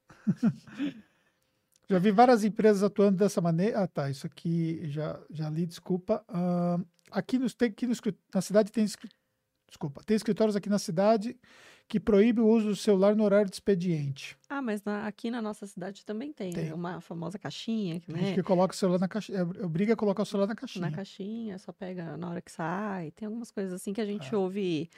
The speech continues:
Speaker 2: os depoimentos do pessoal que vem pra, mesmo na entrevista, às vezes eles já comentam ou quando entra aqui pra ti.
Speaker 1: É. Muito legal a ruptura da Tactus, largou velhas práticas, aderiu a formas modernas que atraem e retém talentos. Vocês falam com muita humildade e reconhecem os excessos. Parabéns.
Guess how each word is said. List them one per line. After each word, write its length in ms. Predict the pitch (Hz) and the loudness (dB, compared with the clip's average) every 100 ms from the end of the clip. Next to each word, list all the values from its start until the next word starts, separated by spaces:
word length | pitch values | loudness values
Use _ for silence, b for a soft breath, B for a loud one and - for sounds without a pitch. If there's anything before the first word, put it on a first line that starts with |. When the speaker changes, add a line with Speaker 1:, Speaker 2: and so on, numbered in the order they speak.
| b - | b -10
Speaker 2:
os 140 | 196 | -2
depoimentos 720 | 196 202 214 196 180 180 190 | 0 2 2 2 0 -2 -6
do 80 | - | -10
pessoal 400 | 180 185 - 175 | -10 -10 -10 -10
que 340 | - 208 185 180 | -10 -8 -8 -6
vem 180 | 185 | -6
pra, 160 | 175 - _ | -6 -12 _
mesmo 300 | - 233 311 | -6 -6 -4
na 100 | 262 | -4
entrevista, 600 | 226 240 190 190 269 - 214 | -4 -2 -4 -4 -6 -8 -8
às 100 | 196 | -8
vezes 260 | 180 196 | -10 -10
eles 200 | 175 180 | -10 -10
já 140 | - 190 | -10 -10
comentam 580 | 190 180 202 233 226 214 | -8 -8 -8 -8 -6 -6
ou 240 | 208 208 | -6 -8
quando 300 | - 208 208 | -10 -10 -8
entra 180 | 180 - | -10 -12
aqui 120 | - | -16
pra 140 | - | -18
ti. 140 | - 135 | -16 -14
Speaker 1:
É. 100 | 135 - _ _ B B B _ | -14 -16 _ _ B B B _
Muito 180 | 208 226 | 0 2
legal 220 | 208 208 | 6 6
a 40 | |
ruptura 360 | 214 190 214 196 | 6 4 2 2
da 100 | 180 | 2
Tactus, 400 | 175 233 254 - | 2 2 2 0
largou 320 | 196 185 214 | 0 4 4
velhas 320 | 185 190 175 | 4 4 2
práticas, 480 | - 233 254 - 202 | 0 2 2 0 -2
aderiu 320 | 208 185 202 | 0 2 4
a 40 | 202 | 4
formas 360 | - 202 202 | 4 4 4
modernas 580 | 170 175 151 196 220 220 | 2 0 4 4 4 0
que 140 | - 185 | -2 -2
atraem 400 | 160 196 208 226 | 0 0 2 2
e 40 | |
retém 280 | 208 208 202 | 0 0 0
talentos. 380 | 220 190 143 - | 0 0 -2 -6
Vocês 280 | 160 190 | -4 -4
falam 240 | - 202 202 | 0 0 0
com 140 | 202 | 0
muita 240 | 196 247 240 | 0 0 0
humildade 480 | 220 170 196 226 | 0 2 2 2
e 40 | 208 | 2
reconhecem 500 | 220 214 208 208 220 | 2 2 2 2 -2
os 60 | 208 | -2
excessos. 420 | 214 - 160 - | -4 -4 -6 -6
Parabéns. 480 | - 208 170 147 | -4 -2 -2 -6